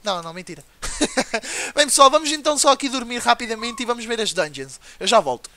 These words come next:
Bem, pessoal, nós já estamos aqui a chegar. Ah, e a dungeon tá aqui em cima. Pronto. Isto é feito com endstone. Podem ver, eh, a stone do, do end.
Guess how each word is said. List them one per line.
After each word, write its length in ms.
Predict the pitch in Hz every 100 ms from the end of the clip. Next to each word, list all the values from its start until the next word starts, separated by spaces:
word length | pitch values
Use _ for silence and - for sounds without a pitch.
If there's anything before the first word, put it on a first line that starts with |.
| -
Bem, 260 | 202 359 330
pessoal, 320 | - 302 294
nós 180 | 320 294
já 80 |
estamos 360 | 320 330 320 269
aqui 340 | 285 - 254
a 60 | 262
chegar. 560 | - 233 208 202 214 220 - - -
Ah, 540 | - 220 226 226 226 220 -
e 880 | 254 262 269 269 277 277 285 277 277
a 40 |
dungeon 560 | 220 262 269 262 277 269
tá 140 | 285
aqui 140 | 277 294
em 60 |
cima. 340 | 269 240 190 156 _ _ _
Pronto. 380 | - 214 196 - - - - -
Isto 180 | 240 311
é 40 |
feito 300 | 320 320 -
com 240 | 311 277
endstone. 760 | 277 262 - - 226 233 247 233
Podem 280 | 240 233 220
ver, 220 | 220 226
eh, 520 | 233 220 196 190 196
a 40 | 196
stone 320 | - 220 214
do, 320 | 214 202 190
do 240 | 175 202 202
end. 240 | 226